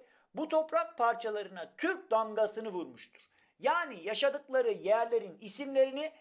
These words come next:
geldikleri Orta Asya'daki coğrafi yer isimlerini kullanarak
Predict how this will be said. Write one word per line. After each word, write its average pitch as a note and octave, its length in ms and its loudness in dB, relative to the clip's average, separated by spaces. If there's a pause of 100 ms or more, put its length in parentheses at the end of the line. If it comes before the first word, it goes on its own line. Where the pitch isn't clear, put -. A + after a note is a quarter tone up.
(240)
geldikleri C4 720 -2
Orta G#3+ 400 -4
Asya'daki A3 840 -4 (200)
coğrafi A#3 540 0
yer E3+ 340 0
isimlerini G3+ 760 -6 (240)
kullanarak G#3+ 760 -2